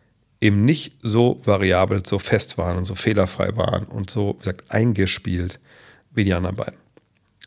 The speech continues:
Auch nicht so fokussiert in bestimmten Fällen. Aber Fokus hat auch manchmal viel damit zu tun,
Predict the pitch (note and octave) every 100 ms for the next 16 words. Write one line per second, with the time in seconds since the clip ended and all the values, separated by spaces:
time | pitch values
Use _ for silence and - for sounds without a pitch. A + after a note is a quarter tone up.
0 | - A2 A2+ G#2+ - - F#2+ - G#2 -
1 | F#2 F#2 - - - - - - - -
2 | - F#2+ - A#2 G#2+ - - - G#2 F#2+
3 | - G2+ F#2+ F#2+ - - F#2